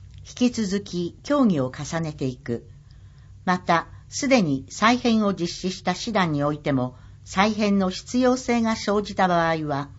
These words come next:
消防団の意見を聞きながら、基本計画の最終年度である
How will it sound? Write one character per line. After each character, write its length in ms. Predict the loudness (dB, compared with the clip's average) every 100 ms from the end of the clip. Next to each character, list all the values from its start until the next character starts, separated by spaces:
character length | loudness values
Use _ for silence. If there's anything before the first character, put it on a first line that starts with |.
| -20 -20 -20 -16
消 280 | 0 2 4
防 220 | 4 4
団 240 | 4 2
の 140 | 0 -2
意 100 | -2
見 300 | 0 0 0
を 80 | -4
聞 180 | -6 -6
き 120 | -2
な 120 | 0
が 160 | 0 -2
ら、 240 | -2 -4 -12 -20 -20 -12
基 140 | -4 2
本 220 | 4 4
計 220 | 2 0
画 300 | 0 -2 -2
の 240 | -2 -4 -10 -20
最 280 | -4 0 0
終 300 | 0 -2 2
年 240 | 2 2
度 120 | 0 0
で 140 | 0
あ 100 | -2
る 240 | -4 -8